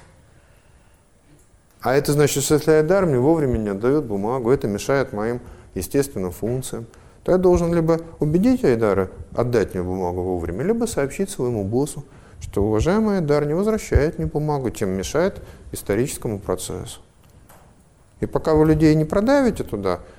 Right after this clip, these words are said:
они вам потом будут рассказывать различные страшные истории, а когда вы получите тайминг, вы видите, что почему-то, прошу прощения, Айдар, что бумага десять дней лежала у Айдара, а потом все бегали, как ополоумевшие по компании, да? Хотя,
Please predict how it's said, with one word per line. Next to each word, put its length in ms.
они 200
вам 140
потом 320
будут 160
рассказывать 480
различные 440
страшные 440
истории, 360
а 80
когда 260
вы 100
получите 500
тайминг, 380
вы 140
видите, 220
что 100
почему-то, 380
прошу 240
прощения, 460
Айдар, 240
что 120
бумага 380
десять 340
дней 120
лежала 340
у 100
Айдара, 340
а 40
потом 280
все 140
бегали, 380
как 220
ополоумевшие 720
по 140
компании, 540
да? 160
Хотя, 360